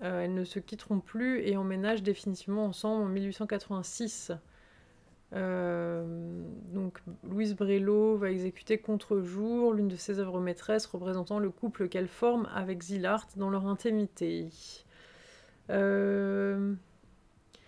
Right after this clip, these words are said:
donc, elle va devenir une des plus originales décoratrices de son temps. Euh, ok. Les deux femmes deviennent un couple incontournable du milieu artistique parisien et reçoivent leurs amis artistes.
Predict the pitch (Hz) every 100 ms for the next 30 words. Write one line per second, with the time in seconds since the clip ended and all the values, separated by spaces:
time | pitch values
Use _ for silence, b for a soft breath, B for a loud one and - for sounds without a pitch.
0 | b b 202 202 226 226 240 214 214 233
1 | 220 208 190 226 233 233 214 208 - 226
2 | 214 220 202 208 226 247 214 220 220 208
3 | 208 - 247 208 202 - 185 - 208 202
4 | 214 277 - _ - - - - b b
5 | b b b - 202 196 196 196 190 190
6 | 190 185 185 190 185 185 185 190 185 185
7 | - - _ _ _ _ - - 190 -
8 | 185 196 247 294 - - - - 202 185
9 | 214 233 220 208 202 202 190 214 208 190
10 | 214 190 202 208 202 196 196 196 196 -
11 | - 226 208 208 196 196 190 220 226 202
12 | 185 185 208 202 202 185 170 185 180 165
13 | - - 233 254 240 - -